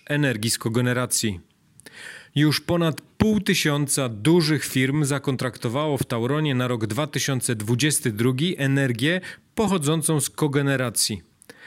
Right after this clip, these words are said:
W ramach produktu Ekobiznes zakup każdej megawattogodziny umożliwia spadek emisji dwutlenku węgla do atmosfery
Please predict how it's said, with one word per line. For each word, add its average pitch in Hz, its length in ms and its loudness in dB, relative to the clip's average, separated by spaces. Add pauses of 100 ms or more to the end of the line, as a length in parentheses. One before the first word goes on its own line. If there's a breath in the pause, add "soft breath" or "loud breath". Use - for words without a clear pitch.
(480 loud breath)
W 131 40 -4
ramach 175 320 0
produktu 147 540 2
Ekobiznes 143 1000 0
zakup 170 580 0
każdej 147 460 0
megawattogodziny 117 1000 0
umożliwia 135 540 2
spadek 151 440 -2
emisji 139 640 0
dwutlenku 131 640 2
węgla 120 320 0
do 104 160 -4
atmosfery 156 640 -2